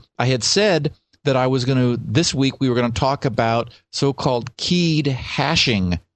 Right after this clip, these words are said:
algorithms, but in laying that out and sort of getting it, like,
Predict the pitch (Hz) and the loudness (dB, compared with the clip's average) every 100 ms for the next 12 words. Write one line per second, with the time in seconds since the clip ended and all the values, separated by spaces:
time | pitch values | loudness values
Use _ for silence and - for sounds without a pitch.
0 | - 110 101 107 104 90 95 117 - _ | -4 -2 0 0 0 0 -2 -4 -6 _
1 | _ - 139 131 127 156 190 185 175 151 | _ -2 0 2 2 2 2 2 2 2
2 | 143 147 156 147 107 - - 120 120 120 | 2 2 2 2 0 -4 -4 0 2 2
3 | 120 117 143 120 104 95 139 139 135 131 | 2 2 2 0 -2 -2 0 2 2 2
4 | 123 - _ _ _ _ _ _ - 123 | 0 -4 _ _ _ _ _ _ -4 -2
5 | 113 | -2